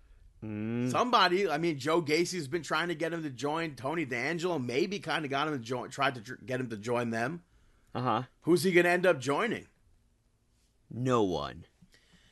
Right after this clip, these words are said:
Speaker 2: First match, we saw Nikki A S H and Doudrop pick up the victory over Toxic Attraction. Very, very surprised that Toxic Attraction lost this, especially we just saw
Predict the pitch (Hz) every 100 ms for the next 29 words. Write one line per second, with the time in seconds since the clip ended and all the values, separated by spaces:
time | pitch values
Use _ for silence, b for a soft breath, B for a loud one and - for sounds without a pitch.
0 | b b 190 202 156 185 196 190 190 202
1 | 170 160 185 185 190 143 160 165 143 147
2 | 170 139 - 143 131 101 151 165 139 143
3 | 143 - 196 226 247 208 123 139 214 226
4 | 226 185 143 104 117 110 - 110 - 110
5 | 82 - - - _ _ _ _ _ _
6 | _ _ _ _ _ 98 131 185 247 190
7 | 147 156 147 143 131 139 156 139 131 160
8 | 160 165 156 180 165 - 165 143 196 240
9 | 135 - 113 - 156 170 180 165 139 180
10 | - 160 147 160 165